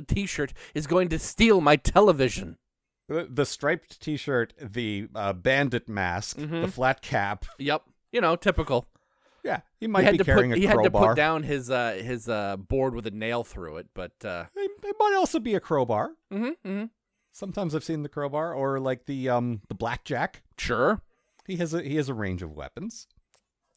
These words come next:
Speaker 2: Uh,
Speaker 1: Listen, all, listen, all of these, uh, these so-called burglars, you know,
Speaker 2: Mm-hmm.
Speaker 1: you can make up however you want, but they're all basically just Beagle Boys. <laughs>
Speaker 2: I mean, that's true. But,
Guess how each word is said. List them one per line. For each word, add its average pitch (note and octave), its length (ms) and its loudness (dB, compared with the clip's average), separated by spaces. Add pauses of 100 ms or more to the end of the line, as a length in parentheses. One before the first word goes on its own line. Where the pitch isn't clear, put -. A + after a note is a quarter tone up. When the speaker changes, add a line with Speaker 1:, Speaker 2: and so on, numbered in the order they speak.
Speaker 2:
Uh, - 120 -2
Speaker 1:
Listen, E3+ 340 0
all, F#3 300 8
listen, E3+ 420 0
all G3 220 6
of D3+ 160 0
these, C#3 340 -2
uh, A#2+ 240 2
these B2 180 -8
so-called B2+ 640 -4
burglars, G2+ 920 -8
you B2+ 100 -4
know, F2+ 180 -4 (720)
Speaker 2:
Mm-hmm. C3+ 200 -2
Speaker 1:
you E3 60 4
can E3 100 0
make D#3+ 180 4
up D3 140 4
however C#3+ 320 2
you A#2+ 100 -2
want, A2+ 340 -2
but - 120 -6
they're B2 140 2
all D3 120 6
basically C3+ 460 -2
just G#2 200 -8
Beagle G#2+ 260 -8
Boys. F2+ 420 -8 (360)
<laughs> - 380 -20
Speaker 2:
I C#3+ 120 -4
mean, C3+ 180 -4
that's G#2 240 -4
true. - 320 -18 (1300)
But, F3 340 -2